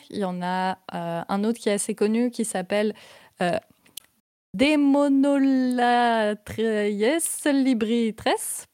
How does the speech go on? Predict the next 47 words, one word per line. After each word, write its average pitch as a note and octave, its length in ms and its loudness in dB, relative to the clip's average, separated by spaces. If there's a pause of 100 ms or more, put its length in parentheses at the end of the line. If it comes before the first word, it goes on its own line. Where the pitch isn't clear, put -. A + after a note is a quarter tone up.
(200)
un G#3+ 80 -6
truc A3 200 -6
comme G3 180 -4
ça, A3+ 280 -4 (880)
euh, G#3 320 4 (440)
<laughs> - 440 -6
qui C4 80 6
a - 20 10
été A#3+ 200 6
publié B3+ 500 0 (160)
en A#3 100 0
mille B3 160 2
cinq B3 140 -2
cent B3+ 160 -4
quatre-vingt-quinze A#3 580 -4
par F#3 220 -2
Nicolas A3 400 0
Rémy. G3+ 300 -2 (680)
Et G3+ 60 -4
Nicolas G#3 320 0
Rémy, G3+ 380 -2
c'était A3+ 420 -2
un G3 120 -4
inquisiteur G3 560 -4
qui - 120 -8
a F3 60 -2
beaucoup, A3+ 560 -4 (260)
euh, E3 260 -4
agi F#3 420 -2
en E3+ 120 -2
Lorraine, A3 560 2
notamment. F3+ 480 -6 (720)
Et A#3 220 2
il F#3+ 120 0
les F#3+ 140 0
raconte F#3 440 0
dans G3+ 100 0
son F#3 160 -6
livre A#3 320 0
les G3 220 2
neuf C4 260 4
cents F4+ 220 0
procès C4+ 600 -2
auxquels A#3 340 0
il G#3+ 100 0
a G3+ 60 2
participé. G#3 720 -6